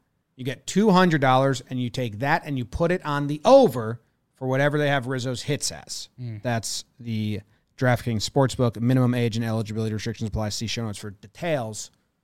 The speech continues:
Speaker 1: One twenty over under.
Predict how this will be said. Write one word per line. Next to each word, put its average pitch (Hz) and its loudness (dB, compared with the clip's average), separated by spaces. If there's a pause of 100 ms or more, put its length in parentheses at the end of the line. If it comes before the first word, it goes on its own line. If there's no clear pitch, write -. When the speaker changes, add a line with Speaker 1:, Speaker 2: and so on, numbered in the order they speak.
(100)
Speaker 1:
One 135 -2
twenty 107 -4 (1000)
over 98 -8
under. 92 -14